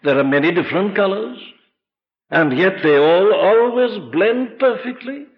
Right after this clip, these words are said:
You've got the right shading of one into the other, and they're always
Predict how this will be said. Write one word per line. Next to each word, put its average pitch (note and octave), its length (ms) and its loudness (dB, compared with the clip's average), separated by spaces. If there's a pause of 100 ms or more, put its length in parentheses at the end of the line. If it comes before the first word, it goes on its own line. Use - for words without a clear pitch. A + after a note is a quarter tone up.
(280)
You've D3 220 -2
got E3 240 -2
the D#3+ 140 0
right G#3+ 320 0
shading A3+ 540 -2
of G#3 120 -2
one G3 240 0
into G3+ 240 -4
the G#3 180 0
other, G#3+ 280 0 (220)
and D#3 200 0
they're D3 280 2
always F#3 640 0